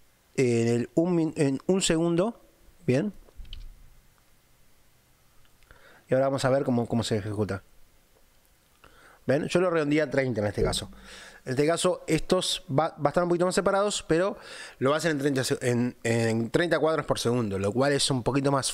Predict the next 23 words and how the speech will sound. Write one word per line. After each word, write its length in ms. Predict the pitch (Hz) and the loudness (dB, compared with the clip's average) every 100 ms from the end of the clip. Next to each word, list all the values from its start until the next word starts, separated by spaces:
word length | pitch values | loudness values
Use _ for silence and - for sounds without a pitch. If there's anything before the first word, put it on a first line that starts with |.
| - | -6
fluido, 600 | - 127 156 135 98 101 | -2 0 2 0 0 -2
por 180 | - 120 | -2 0
más 140 | 143 | 0
que 100 | - | 2
de 60 | 143 | 0
hecho 260 | 143 143 127 - - - - | 2 -2 -2 -10 -16 -16 -8
tenga 220 | - 127 120 | -2 2 2
menos. 360 | 113 101 - - | 0 -2 -4 -6
¿Bien? 200 | 135 214 226 _ _ - - - - _ | -2 -2 -4 _ _ -20 -20 -20 -20 _
Ok. 160 | 165 123 101 - _ _ _ _ _ - | -4 -2 -2 -8 _ _ _ _ _ -8
Al, 420 | - 123 123 127 - | -2 0 2 0 0
este 220 | 196 196 | 0 2
de 180 | 165 151 | 2 2
Run 300 | 156 160 143 | 2 0 -2
Strike 380 | 131 - 175 180 | -2 0 0 2
también 200 | 151 147 | 2 2
lo 40 | |
vamos 160 | 131 131 | 2 2
a 20 | |
poner 240 | 131 139 - | 2 0 0
en 140 | 131 | 0
treinta 320 | 120 151 143 139 | 0 0 0 0
segundos. 480 | 143 151 160 175 | 0 0 0 -2